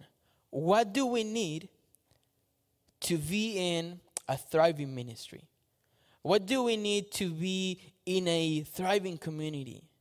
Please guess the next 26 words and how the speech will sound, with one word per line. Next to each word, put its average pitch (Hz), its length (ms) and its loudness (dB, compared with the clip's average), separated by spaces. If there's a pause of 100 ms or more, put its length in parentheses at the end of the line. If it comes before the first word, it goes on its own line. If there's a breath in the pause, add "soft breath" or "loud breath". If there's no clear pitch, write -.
(720 soft breath)
What 202 260 4
do 247 240 0
we 226 240 2
need 214 420 0
to 196 280 -4 (480)
see 214 540 -2 (100)
our 185 160 4
families 226 840 0 (120)
thriving 175 640 -2
and 143 160 -6
prospering 160 800 -4
and, 151 140 0 (240 loud breath)
and 151 220 -6
growing 208 680 2
with 165 180 2
the 156 120 0
Lord? 139 400 0 (500 loud breath)
So 208 360 4 (160 loud breath)
I 196 100 8
wanna 247 240 4
share 185 480 4 (260 loud breath)
four 190 260 4
principles 170 840 -4
that 151 240 2
this 160 300 -2
chapter 147 640 0